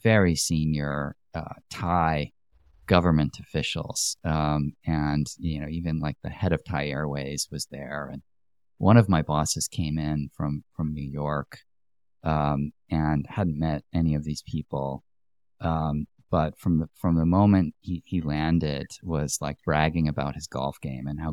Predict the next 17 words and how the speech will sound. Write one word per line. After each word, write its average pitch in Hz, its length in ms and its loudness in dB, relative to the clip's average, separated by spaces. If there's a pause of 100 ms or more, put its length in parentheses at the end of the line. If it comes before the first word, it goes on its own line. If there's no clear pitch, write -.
good 78 160 -4
he 85 120 -8
was. - 440 -10
<laughs> - 480 -20
Um, 95 400 4 (640)
and 110 340 4 (600)
I 113 300 4
was 135 300 4
trying 120 420 2
to 131 180 -4
run 98 380 -2
cover, 92 500 -4 (540)
um, 98 400 0
in 110 200 4
between 95 460 0
him 98 420 4
and, 87 440 0